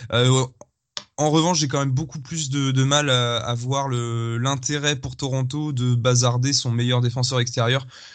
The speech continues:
contre, euh, un Gallinari. Euh, je suis pas sûr que ça rentre, euh, techniquement dans le projet de Toronto, qui est dans une phase de, de transition, euh,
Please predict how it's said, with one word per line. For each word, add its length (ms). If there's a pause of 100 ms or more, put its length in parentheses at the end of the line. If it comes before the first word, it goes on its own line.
(180)
contre, 460
euh, 480
un 160
Gallinari. 960
Euh, 600
je 120
suis 180
pas 100
sûr 200
que 40
ça 120
rentre, 640
euh, 200
techniquement 460
dans 80
le 80
projet 640 (500)
de 80
Toronto, 540
qui 120
est 40
dans 100
une 200
phase 340
de, 340
de 100
transition, 920
euh, 280